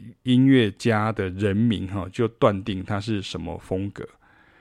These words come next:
当然电影中也演到了年轻时的第二代五重奏哈，甚至我想爵士乐迷最嗨的就是电影最后哈，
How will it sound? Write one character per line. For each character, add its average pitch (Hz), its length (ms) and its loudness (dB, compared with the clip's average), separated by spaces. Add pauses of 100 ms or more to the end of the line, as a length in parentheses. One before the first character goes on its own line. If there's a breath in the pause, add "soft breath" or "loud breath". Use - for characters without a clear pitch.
(380 soft breath)
当 196 160 4
然 165 140 4
电 175 180 6
影 113 160 4
中 143 240 4
也 107 140 2
演 95 260 -2
到 127 140 4
了 110 100 4
年 107 240 0
轻 131 240 2
时 98 240 -6
的 101 200 -2
第 135 240 2
二 127 160 2
代 123 180 2
五 87 160 -4
重 92 320 -6
奏 107 300 2
哈， 95 180 -6
甚 131 240 0
至 131 180 0
我 107 200 0
想 98 260 -6
爵 117 140 0
士 139 180 -2
乐 139 160 4
迷 104 160 -2
最 123 300 2
嗨 113 260 2
的 101 100 0
就 110 160 -6
是 110 260 -4
电 120 180 -2
影 92 140 -6
最 117 220 0
后 101 220 0
哈， 107 160 -12